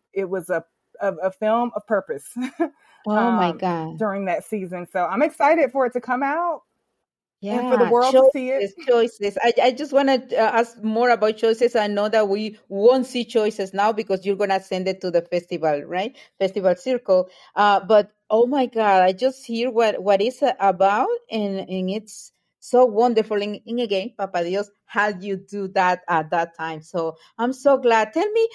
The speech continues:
Speaker 2: but tell me again, uh, there are three protagonists because you say it's
Speaker 1: Yeah,
Speaker 2: three pe-
Speaker 1: three protagonists.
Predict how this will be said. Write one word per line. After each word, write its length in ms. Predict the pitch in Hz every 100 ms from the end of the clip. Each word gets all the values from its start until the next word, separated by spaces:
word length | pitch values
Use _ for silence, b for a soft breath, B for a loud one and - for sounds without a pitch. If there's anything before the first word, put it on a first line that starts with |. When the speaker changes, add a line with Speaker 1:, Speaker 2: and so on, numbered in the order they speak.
| B
Speaker 2:
but 180 | 254 254
tell 240 | 320 359
me 220 | 392 359 -
again, 480 | 247 240 254 269 -
uh, 280 | 214 202
there 180 | 185 226
are 160 | 277 277
three 360 | 285 294 349 - _
protagonists 760 | 220 226 202 220 254 466 508 _
because 280 | 214 220 196
you 60 | 202
say 220 | 233 226
it's 100 | 220
Speaker 1:
Yeah, 160 | 320
Speaker 2:
three 160 | 466 494 -
pe- 60 |
Speaker 1:
three 200 | 294 359
protagonists. 800 | 392 415 - 359 381 320 220 208